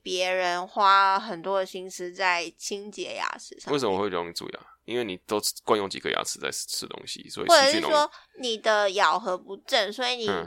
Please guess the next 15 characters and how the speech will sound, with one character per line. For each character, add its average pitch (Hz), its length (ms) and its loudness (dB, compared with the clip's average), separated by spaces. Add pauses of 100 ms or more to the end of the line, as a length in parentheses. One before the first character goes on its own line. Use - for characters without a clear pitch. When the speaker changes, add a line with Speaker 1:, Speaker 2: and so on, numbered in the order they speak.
(220)
Speaker 1:
某 202 260 0
一 226 40 -6
些 240 240 -2
地 240 240 -8
方 220 240 4
它 220 120 4
可 220 160 -4
能 165 140 -4
就 185 100 -14
是 208 80 -10
比 - 160 -16
较 202 220 2
容 156 220 -4
易 - 80 -10 (100)
卡 - 320 -6